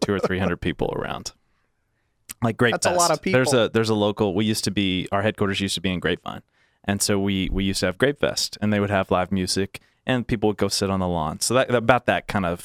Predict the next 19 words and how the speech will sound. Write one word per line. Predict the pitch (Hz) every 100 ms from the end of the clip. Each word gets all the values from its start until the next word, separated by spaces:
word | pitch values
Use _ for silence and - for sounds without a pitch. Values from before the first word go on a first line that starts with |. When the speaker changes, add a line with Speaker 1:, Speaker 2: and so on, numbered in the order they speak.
| -
Speaker 1:
ambiance | 101 92 90 85 -
our, | 80 - - _ -
our | 90
venue. | 87 82 80 _ _ - - _ _
So | - 110 98 - _ _
you, | - 113 117 107 95 - _ _ _ _ _ _ -
they | 107
sit | - 123
down, | - 101 95 98
and | 90
the, | 87 -
like, | 95
the, | 98 -
the | -
band | - 98 98 92
goes | 92 90
on | 87 78
break, | 82 82 - - _ _ _ _ _ -
right? | 95 98